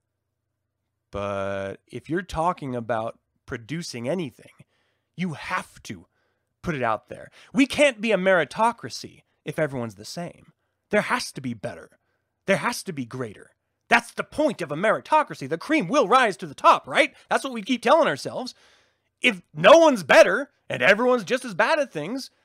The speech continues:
then there is no elite. And we are just a big puddle of goo and nothing. The, it is all a lie. And so I think,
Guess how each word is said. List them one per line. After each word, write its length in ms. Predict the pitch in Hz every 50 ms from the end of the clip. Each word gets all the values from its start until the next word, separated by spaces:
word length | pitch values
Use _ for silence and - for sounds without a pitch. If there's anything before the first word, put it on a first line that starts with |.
| _ _ _ _ _ _ _
then 720 | 143 156 180 180 180 190 196 202 202 214 226 233 233 233
there 240 | 233 277 294 302 330
is 200 | 359 392 339 247
no 220 | 247 226 202 185 165
elite. 380 | 147 127 110 95 - _ - -
And 180 | 175 208 220
we 120 | 247 269 269
are 280 | 277 311 359 349 311
just 180 | 220 208 - -
a 60 | 185
big 240 | 185 180 151 - -
puddle 360 | - - 196 185 185 180 165
of 160 | 160 143 131
goo 280 | 120 160 156 147 143 143
and 120 | 139 139
nothing. 440 | 147 151 147 - 156 127 95 90 - _ _ _ _ _ _ _ _ _ _ _ _ _ _ _ _ _ _ _ _ _ _ _ _ _ _ _ _ _ _ _ _ _ _
The, 340 | 147 127 185 208 - - 285
it 80 | - 220
is 260 | 269 294 359 330 202
all 240 | 175 139 123 120 113
a 20 |
lie. 340 | 101 87 - - - - - _ _ _ _ _ _ _ _ _ _ _ _ -
And 140 | - 190 175
so 360 | - 226 214 208 208 - _ _ _ _ _ _ _ _ _ _ _ _ _ _ _ _ _ _ _ _ _ _ _ _ _ _ _ _ _ _ _ _ _ _ _ _ _ _ _ _ _ _ _ _ _ _ _ _ _ _ _ _ _ _
I 100 | - -
think, 220 | - - 311 294